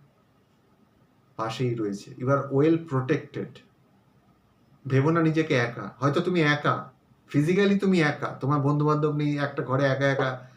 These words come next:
কষ্ট পাচ্ছ, but you are not alone। You are well protected by the angels, by the Supreme, by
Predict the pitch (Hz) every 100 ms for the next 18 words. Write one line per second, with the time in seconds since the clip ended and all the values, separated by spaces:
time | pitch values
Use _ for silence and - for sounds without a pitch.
0 | _ - 135 - 127 123 - - 110 -
1 | _ _ _ _ _ _ _ _ _ 127
2 | 135 135 135 127 135 147 117 104 104 98
3 | - _ _ _ _ _ _ _ _ _
4 | _ _ _ _ _ _ _ _ _ -
5 | 127 123 131 143 160 160 151 135 123 -
6 | 98 - _ _ _ _ _ _ _ -
7 | 123 135 131 139 139 117 104 98 - -
8 | _ _ _ _ _ _ _ _ _ 123
9 | 117 120 127 - 113 104 101 - - _
10 | _ _ _ _ _ _ _ _ _ _
11 | _ _ _ _ _ _ _ _ _ _
12 | - 123